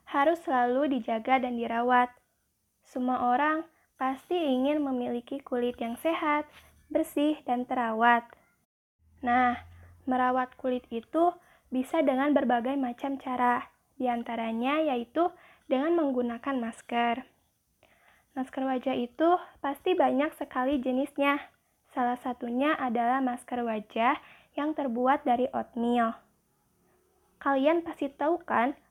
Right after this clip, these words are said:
oatmeal itu apa? Ya, oatmeal atau bubur gandum itu merupakan menu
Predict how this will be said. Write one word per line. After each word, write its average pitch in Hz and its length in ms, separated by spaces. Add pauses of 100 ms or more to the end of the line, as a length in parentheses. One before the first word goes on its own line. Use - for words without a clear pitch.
oatmeal 262 400
itu 247 240
apa? 247 560 (760)
Ya, 269 400 (800)
oatmeal 294 420
atau 254 300
bubur 247 320
gandum 226 340
itu 294 460 (320)
merupakan 277 560
menu 262 320